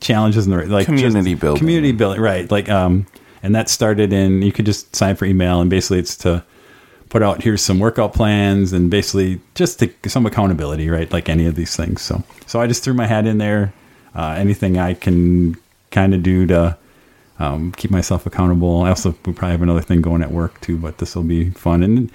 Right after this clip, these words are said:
Speaker 1: it's good to see, again, it's always good to share. It's cool to, how he's sharing, "Here's some workout plans," and, um, stuff I can steal from that and do. And, um, and again, lo-, again, a lot of it is just, if you measure it, right, it gets better. It's kind of the, <laughs> even if you don't, <laughs> it's amazing, right? If you actually have to tell somebody,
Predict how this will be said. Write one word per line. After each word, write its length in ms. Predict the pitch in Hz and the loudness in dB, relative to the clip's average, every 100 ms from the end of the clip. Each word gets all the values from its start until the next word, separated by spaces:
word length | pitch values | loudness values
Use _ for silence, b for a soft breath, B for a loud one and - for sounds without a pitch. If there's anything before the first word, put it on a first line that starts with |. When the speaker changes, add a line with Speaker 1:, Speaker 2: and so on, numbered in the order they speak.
| B | B
Speaker 1:
it's 100 | 123 | -2
good 180 | - 165 | 2 2
to 80 | 117 | 2
see, 280 | - 120 117 | 2 2 2
again, 220 | 113 110 | 2 2
it's 100 | 104 | 2
always 160 | 104 95 | 2 2
good 160 | 95 | 0
to 60 | 85 | 0
share. 280 | - 85 87 | -2 -2 -2
It's 140 | - | -4
cool 300 | - 98 90 | -2 0 0
to, 100 | 90 | 0
how 140 | 85 90 | 0 0
he's 260 | 87 98 | 0 -2
sharing, 360 | - 90 85 85 | 0 0 0 0
"Here's 180 | 95 - | -2 0
some 120 | 87 | 0
workout 280 | 85 - 80 | 0 0 -4
plans," 460 | - 85 82 82 85 | -2 0 0 -2 0
and, 240 | 85 87 b b b b b | -2 -4 b b b b b
um, 240 | - - 85 | -10 -6 -4
stuff 260 | - 82 | -2 -2
I 80 | 80 | -2
can 320 | 78 82 78 | 2 4 4
steal 380 | - - 87 80 | 0 0 2 2
from 160 | 80 78 | 2 2
that 300 | 78 78 80 | 2 0 -2
and 300 | 78 82 85 | 0 0 0
do. 260 | 80 82 80 | 0 0 0
And, 160 | 85 - B B B B - | -2 -4 B B B B -8
um, 340 | - 95 135 - _ - | -2 -2 -4 -12 _ -8
and 120 | 87 | -2
again, 320 | 85 87 87 | 0 2 2
lo-, 140 | 98 101 | 2 2
again, 180 | 110 110 | 2 2
a 40 | |
lot 160 | 107 113 | 2 2
of 60 | 107 | 2
it 60 | |
is 120 | 101 | 0
just, 280 | 95 101 - - - | 0 -2 -4 -12 -8
if 160 | 98 | -4
you 120 | 104 98 | 0 2
measure 420 | 95 104 107 113 | 2 2 2 2
it, 200 | 110 104 | 0 0
right, 220 | 104 104 | 0 2
it 120 | 98 90 | 0 0
gets 160 | 92 | -4
better. 280 | - 95 113 135 | -2 -2 0 0
It's 120 | - | 0
kind 180 | 101 101 | 0 2
of 60 | |
the, 60 | 110 | 2
<laughs> 60 | 107 | 2
even 180 | 117 117 | 2 2
if 80 | 117 | 0
you 100 | 101 | 0
don't, 160 | 113 - | 0 0
<laughs> 1080 | 143 - - 214 - - 135 - 269 220 | -2 -2 -2 -2 -4 -4 -6 -4 -4 -2
it's 140 | 127 127 | 0 0
amazing, 420 | 110 107 110 110 | 2 2 2 2
right? 180 | 107 110 | 2 2
If 100 | 113 | 2
you 80 | 104 | 2
actually 280 | 101 - 101 | 2 0 -2
have 100 | 107 | -2
to 60 | 101 | -4
tell 220 | - 95 | -2 -4
somebody, 480 | - 98 98 98 | -2 -2 0 0